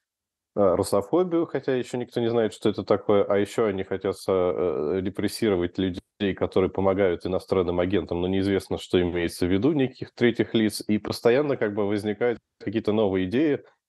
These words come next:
Э, и действительно, в этом смысле репрессивный аппарат, он действительно работает, э, как газ и как, э,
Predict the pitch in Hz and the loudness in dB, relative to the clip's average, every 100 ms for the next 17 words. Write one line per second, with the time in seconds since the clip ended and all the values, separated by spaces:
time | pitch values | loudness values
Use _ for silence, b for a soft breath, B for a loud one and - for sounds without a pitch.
0 | _ _ - 123 104 98 101 104 139 139 | _ _ -6 -2 0 0 -2 -4 -4 -2
1 | 101 120 117 101 120 131 - 113 98 104 | 0 0 -2 -4 -2 -4 2 2 2 0
2 | 107 104 120 110 107 98 92 - 101 107 | -2 -4 -4 -2 0 0 0 -2 -2 0
3 | 117 135 - 104 101 98 120 110 95 92 | 0 0 -4 -4 -4 -8 -6 0 0 2
4 | 95 - 87 - 82 64 - 92 87 120 | 0 0 -2 -2 -2 -2 0 0 2 2
5 | 147 - - 95 - 90 - - 87 90 | 2 -2 -4 0 2 2 0 -2 2 2
6 | 87 85 | 2 0